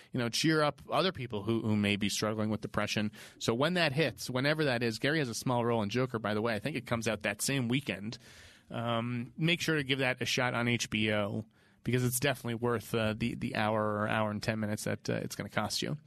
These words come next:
Um, staying with H B O for a second, finished Euphoria last night with Stephanie. Pretty crazy show.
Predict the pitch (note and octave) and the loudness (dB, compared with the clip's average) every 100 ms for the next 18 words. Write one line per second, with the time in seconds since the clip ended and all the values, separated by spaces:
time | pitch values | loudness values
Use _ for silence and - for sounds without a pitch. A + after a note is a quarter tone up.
0 | - - - - A2+ A#2 A#2+ A#2 B2 B2 | -14 -16 -16 -4 0 2 2 0 0 0
1 | - D3+ D3 D#3+ D#3+ F3+ F#3 F#3 E3+ E3+ | 0 0 0 0 0 0 0 0 0 0
2 | F3 - A#3+ G#3 F3+ - F3 A#3 A#3+ D3 | 0 0 0 0 0 2 6 6 6 4
3 | B2 A2+ C3 A#2+ C3+ - _ _ B2+ B2 | 2 0 0 0 0 -6 _ _ 0 0
4 | - B2+ A#2 A#2 A2 D3+ - - _ _ | 0 0 0 -2 0 -2 -6 -20 _ _
5 | _ _ _ _ _ _ _ - D#4+ F4 | _ _ _ _ _ _ _ 0 4 2
6 | - C4 C#4 A3+ - G3+ C3 | 4 2 2 0 2 2 2